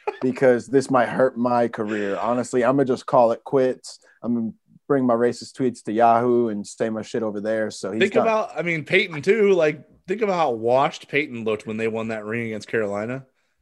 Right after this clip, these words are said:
Speaker 1: That dude was like,
Speaker 2: Oh, yeah. Oh, yeah.
Speaker 1: a
Speaker 2: When he,
Speaker 1: shell of
Speaker 2: yeah,
Speaker 1: himself.
Speaker 2: when he was like, when,
Speaker 1: Yeah.
Speaker 2: when the defense carried them in Denver.
Speaker 1: <laughs> Yeah.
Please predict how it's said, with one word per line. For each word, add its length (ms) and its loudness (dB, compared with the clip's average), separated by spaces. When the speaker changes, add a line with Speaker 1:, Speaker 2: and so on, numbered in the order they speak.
Speaker 1:
That 100 0
dude 220 -2
was 160 -4
like, 320 -2
Speaker 2:
Oh, 140 4
yeah. 320 2
Oh, 260 10
yeah. 420 2
Speaker 1:
a 100 0
Speaker 2:
When 120 6
he, 80 2
Speaker 1:
shell 200 6
of 80 2
Speaker 2:
yeah, 160 8
Speaker 1:
himself. 180 6
Speaker 2:
when 140 4
he 80 6
was 200 4
like, 260 6
when, 220 8
Speaker 1:
Yeah. 120 -4
Speaker 2:
when 140 0
the 140 0
defense 500 0
carried 460 2
them 260 0
in 140 -6
Denver. 460 -2
Speaker 1:
<laughs> 140 6
Yeah. 180 2